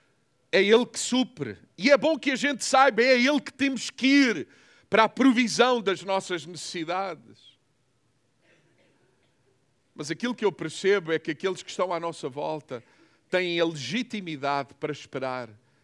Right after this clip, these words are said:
que aquilo que a gente tem possa repartir com eles. É isso que eu entendo aqui no Evangelho. E isto é muito coerente com todo o Evangelho.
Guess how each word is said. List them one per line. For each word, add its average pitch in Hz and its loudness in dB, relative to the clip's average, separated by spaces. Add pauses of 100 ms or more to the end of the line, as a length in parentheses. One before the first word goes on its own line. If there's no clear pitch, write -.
(260)
que 123 -12
aquilo 156 -8
que 156 -10
a 147 -6
gente 127 -12
tem 120 -8
possa 123 -14
repartir 110 -18
com 101 -20
eles. 95 -20 (2250)
É 156 -6
isso 190 -8
que - -10
eu 143 -8
entendo 113 -10 (320)
aqui 113 -12
no 104 -16
Evangelho. 104 -16 (640)
E 185 -4
isto 233 -2
é 214 2
muito 220 -8
coerente 214 0
com 190 -8
todo 180 -4
o 185 -4
Evangelho. 127 -6